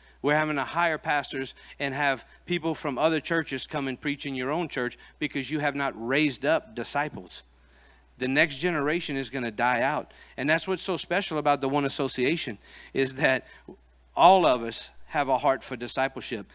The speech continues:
We are learning from Pastor Eric and, you know, from L C M, as this thing has been incorporated,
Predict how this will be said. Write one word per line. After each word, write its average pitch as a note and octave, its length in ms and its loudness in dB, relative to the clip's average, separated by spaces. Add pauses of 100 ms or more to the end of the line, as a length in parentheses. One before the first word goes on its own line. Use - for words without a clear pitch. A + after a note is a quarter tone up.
(220)
We D3+ 220 2
are C3+ 100 4
learning E3 480 0
from D3 260 -4
Pastor D3+ 360 -2
Eric E3 460 0
and, B2+ 420 -6
you C#3+ 160 -4
know, C3+ 100 -2
from B2+ 220 -6
L C#3+ 160 0
C C#3 240 -4
M, D#3 200 -2 (240)
as C#3 200 -2
this C#3+ 200 -4
thing D#3 240 -6
has C#3+ 140 -6
been C#3+ 160 -4
incorporated, C3+ 760 -2